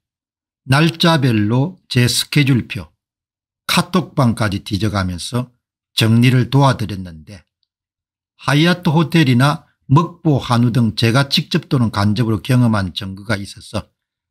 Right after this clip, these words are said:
빼도 박도 못할 것들이 꽤 많습니다. 예.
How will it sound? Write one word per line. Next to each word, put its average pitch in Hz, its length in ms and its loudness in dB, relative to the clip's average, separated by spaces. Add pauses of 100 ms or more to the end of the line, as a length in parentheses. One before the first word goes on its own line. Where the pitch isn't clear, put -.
(160)
빼도 156 320 2
박도 156 360 0
못할 107 380 0
것들이 101 440 -10
꽤 151 260 0
많습니다. 90 960 -8 (1400)
예. 78 120 -20